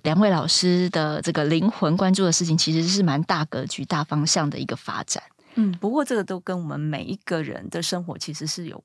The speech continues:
Speaker 2: 关的。嗯，因为可能跟别人不太一样，就是我们没有自己的小孩，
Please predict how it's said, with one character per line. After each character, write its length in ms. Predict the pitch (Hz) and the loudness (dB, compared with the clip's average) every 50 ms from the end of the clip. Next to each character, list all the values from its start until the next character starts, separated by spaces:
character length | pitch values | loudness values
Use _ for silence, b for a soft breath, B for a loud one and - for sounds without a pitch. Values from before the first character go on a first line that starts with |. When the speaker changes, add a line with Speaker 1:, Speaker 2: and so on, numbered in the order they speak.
| _ | _
Speaker 2:
关 320 | _ 151 147 143 139 143 - | _ -10 -10 -8 -10 -10 -12
的。 160 | - - - - 214 - _ _ _ _ _ _ _ _ - | -14 -16 -18 -20 -20 -20 _ _ _ _ _ _ _ _ 0
嗯， 240 | 202 180 165 151 156 B B B B - | 2 2 2 0 -4 B B B B 0
因 80 | 349 392 | 4 4
为 100 | 349 - | 4 4
可 140 | - 220 | 2 0
能 240 | 180 175 170 175 180 B B B B B B B | 0 0 0 -2 -4 B B B B B B B
跟 220 | - 320 349 370 359 | -2 0 0 0 0
别 100 | 269 233 | 2 2
人 140 | 233 233 220 | 2 2 0
不 100 | 226 220 | 0 -2
太 220 | 247 277 269 233 | 0 2 2 2
一 60 | 208 | 2
样， 140 | 220 214 214 | 0 0 0
就 100 | 208 220 | 0 -2
是 120 | 220 214 | 0 0
我 60 | 190 165 | 0 0
们 180 | 160 165 160 | 0 0 0
没 420 | 160 160 165 165 170 175 170 175 180 | 0 0 0 2 2 2 2 2 2
有 200 | 180 185 175 175 - | 0 0 -2 -4 -8
自 160 | - - 196 | -8 -8 -6
己 100 | 151 147 | -6 -4
的 80 | 135 139 | -4 -4
小 160 | 147 - - - | -4 -4 -6 -8
孩， 440 | - - - - - 208 214 220 | -10 -10 -10 -10 -10 -12 -14 -16